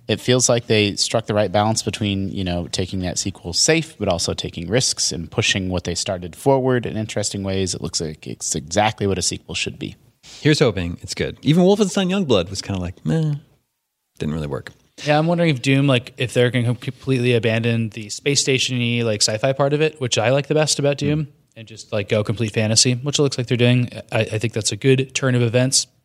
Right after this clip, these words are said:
Speaker 3: Not my thing, but a lot of people are excited for it in our office.
Speaker 2: Well, that's about it, I think, for the big releases of this year.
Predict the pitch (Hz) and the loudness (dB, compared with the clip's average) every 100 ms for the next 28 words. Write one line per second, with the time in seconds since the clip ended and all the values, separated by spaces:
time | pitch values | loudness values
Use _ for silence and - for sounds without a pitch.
0 | _ - 120 135 139 156 160 147 _ - | _ -8 -2 2 2 0 -2 -6 _ -8
1 | 104 110 104 101 104 90 - 101 101 101 | -4 0 2 2 -2 -2 -2 -2 -2 -6
2 | 92 101 - - - - _ _ - - | -6 -8 -8 -10 -12 -20 _ _ -10 -6
3 | - - - - - 151 190 196 185 160 | -4 -6 -12 -14 -2 0 2 2 2 0
4 | - 123 - 226 202 156 147 135 135 - | -2 -4 0 0 2 4 4 4 2 0
5 | 110 - 113 90 147 - 95 76 | -4 -2 -4 2 2 4 0 0